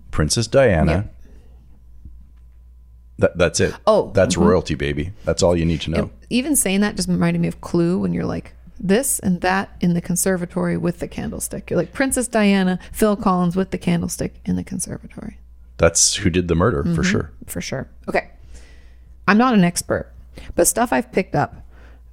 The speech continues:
Speaker 2: Oh, but this is stuff I picked up. My mom was a huge Diana fan, and my grandma used to collect the royal mag-, they have royal magazines,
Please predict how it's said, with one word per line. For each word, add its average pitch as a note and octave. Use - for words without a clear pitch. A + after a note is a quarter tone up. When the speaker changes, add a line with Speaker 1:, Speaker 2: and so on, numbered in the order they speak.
Speaker 2:
Oh, D3
but D3
this -
is D#3
stuff -
I C#3+
picked -
up. -
My F3+
mom F#3
was D#3+
a D#3
huge F3+
Diana D#3+
fan, -
and E3+
my F3
grandma F#3
used A3+
to -
collect F3
the E3+
royal D#3+
mag-, E3+
they -
have A3+
royal E3
magazines, -